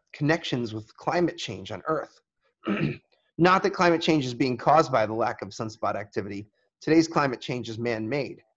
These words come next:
But there are strange connections between magnetic activity on the sun and slight changes in climate on Earth. Uh, let's clear that.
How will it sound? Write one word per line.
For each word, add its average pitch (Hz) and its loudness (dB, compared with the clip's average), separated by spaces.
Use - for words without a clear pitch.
But 160 4
there 151 2
are 180 4
strange 190 -2
connections 151 -2
between 120 -6
magnetic 135 -2
activity 135 -6
on 104 -8
the 107 -12
sun 110 -6
and 120 -6
slight 151 0
changes 127 -6
in 107 -6
climate 123 -6
on 113 -12
Earth. - -8
Uh, 101 -4
let's 104 -14
clear - -14
that. - -18